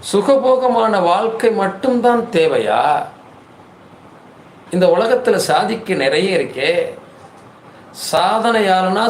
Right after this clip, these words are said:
சாதிக்கக்கூடியவனா வாழ்ந்து காட்டணும் நீ அப்படின்னு கேட்கறது தான் இந்த விருச்சிகம். என்னையா நீ வாழ்க்கையை வாழ போற?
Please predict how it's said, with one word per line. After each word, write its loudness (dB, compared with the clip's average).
சாதிக்கக்கூடியவனா 0
வாழ்ந்து 0
காட்டணும் -2
நீ 0
அப்படின்னு -2
கேட்கறது -2
தான் -2
இந்த -6
விருச்சிகம். -10
என்னையா -2
நீ -2
வாழ்க்கையை 0
வாழ -2
போற? -4